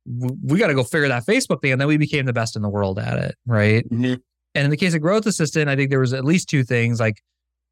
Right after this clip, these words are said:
Speaker 1: we started with my network, then we started doing Twitter threads about the story of Growth Assistant or how to do certain things with off.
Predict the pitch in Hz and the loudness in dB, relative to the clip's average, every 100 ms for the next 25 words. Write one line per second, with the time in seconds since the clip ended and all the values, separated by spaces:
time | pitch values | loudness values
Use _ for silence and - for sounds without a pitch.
0 | - 127 165 180 165 165 156 139 135 156 | -4 0 2 2 2 2 2 0 0 0
1 | 127 113 147 175 175 147 135 123 - 156 | -2 0 0 2 2 2 0 0 0 0
2 | 165 151 123 110 104 104 113 110 110 107 | 0 -2 -2 -2 -2 -2 -2 -2 0 -2
3 | 107 104 196 190 156 131 127 120 - 120 | -4 -4 0 2 2 0 -2 -2 -4 -4
4 | - 120 110 117 113 113 123 120 156 160 | -2 0 0 2 0 0 0 2 2 2
5 | 151 135 131 123 117 117 117 | 0 0 0 0 2 0 -2